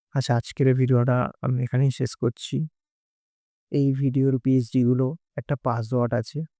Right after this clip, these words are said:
পাসওয়ার্ডটা আমি হচ্ছে মাঝখানে আমি একটা ডিটেলসে একটাই দেবো, একটাতে লিখে দেবো পাসওয়ার্ডটা কি আছে। এখানে জিপ ফাইল করে, একটা জিপ ফাইল করে আমি হচ্ছে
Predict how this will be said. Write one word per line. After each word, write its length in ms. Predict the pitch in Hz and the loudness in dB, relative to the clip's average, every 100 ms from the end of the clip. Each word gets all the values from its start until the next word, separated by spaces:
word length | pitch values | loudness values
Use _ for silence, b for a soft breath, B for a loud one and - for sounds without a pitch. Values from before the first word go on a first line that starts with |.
| _ | _
পাসওয়ার্ডটা 640 | 123 120 123 120 117 - 127 | -4 -2 -2 -2 -2 -4 -2
আমি 160 | 123 127 | 0 0
হচ্ছে 300 | 127 - 147 147 _ 226 _ _ _ _ _ _ _ _ | -2 -4 -6 -6 _ -20 _ _ _ _ _ _ _ _
মাঝখানে 500 | 147 135 - - 143 139 | -4 -4 -8 -2 2 4
আমি 140 | 127 | 2
একটা 220 | 123 - 127 | 0 -2 -4
ডিটেলসে 640 | 120 117 127 123 123 156 233 _ _ | -2 -2 0 0 0 -4 -6 _ _
একটাই 420 | - _ _ 135 139 135 | -20 _ _ 0 0 2
দেবো, 220 | 131 160 247 | 0 0 -6
একটাতে 340 | 135 - 127 139 | -10 -6 -2 0
লিখে 280 | 123 - | -2 -2
দেবো 200 | 120 123 127 | -2 -2 -4
পাসওয়ার্ডটা 580 | 143 120 113 117 117 - | -2 -4 -2 -4 -4 -8
কি 160 | 120 - 123 | -8 -4 -4
আছে। 240 | 117 - - - | -4 -8 -10 -8
এখানে 280 | 127 127 131 | -4 0 -2
জিপ 220 | 117 131 131 - | 0 0 0 -6
ফাইল 240 | 117 120 123 | -4 -2 0
করে, 220 | 123 170 - _ _ _ _ _ _ | -2 -4 -8 _ _ _ _ _ _
একটা 160 | 135 131 | -2 0
জিপ 220 | 117 120 | 2 0
ফাইল 200 | - 120 120 | 2 0 0
করে 180 | 131 127 | 2 2
আমি 180 | 117 120 | 2 2
হচ্ছে 300 | 120 - - | 0 -4 -6